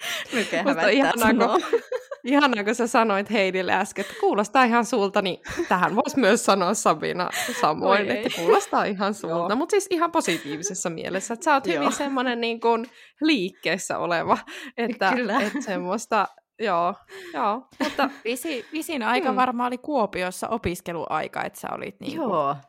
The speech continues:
Speaker 3: kotoa pois muuttamisen jälkeen yhdessä kaupungissa.
Speaker 1: Ehdottomasti. Ja silloinkin oli kuitenkin se vuoden pausi Saksassa, niin tota, se oli semmonen hyvä, <laughs> hyvin minun näköinen <laughs> niinku valinta sekin. Mutta mun tavoitteena on nyt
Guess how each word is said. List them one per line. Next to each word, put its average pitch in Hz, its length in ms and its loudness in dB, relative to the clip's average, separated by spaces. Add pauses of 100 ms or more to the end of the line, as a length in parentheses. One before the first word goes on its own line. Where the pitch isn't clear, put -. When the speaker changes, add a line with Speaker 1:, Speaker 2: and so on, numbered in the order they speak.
(140)
Speaker 3:
kotoa 196 440 2
pois 196 380 0
muuttamisen 190 580 -6
jälkeen 185 440 -4
yhdessä - 480 -4 (220)
kaupungissa. 214 540 0
Speaker 1:
Ehdottomasti. 160 680 -6
Ja 196 80 -4
silloinkin 214 440 0
oli 180 120 0
kuitenkin 185 440 -2
se 190 240 2 (120)
vuoden 180 360 2
pausi 151 380 -4
Saksassa, - 680 -8
niin 127 240 -12
tota, 160 280 -12
se 185 120 -14
oli 160 140 -12
semmonen 175 300 -12
hyvä, 196 240 -4 (140)
<laughs> 202 140 -4
hyvin 190 240 -4
minun 170 360 -8 (100)
näköinen 185 480 -6 (680)
<laughs> 453 560 -4
niinku 190 440 -6
valinta 185 360 0
sekin. 359 360 -2 (480)
Mutta 220 460 0
mun 202 260 -4
tavoitteena 190 840 0
on 170 240 -6
nyt 196 160 -4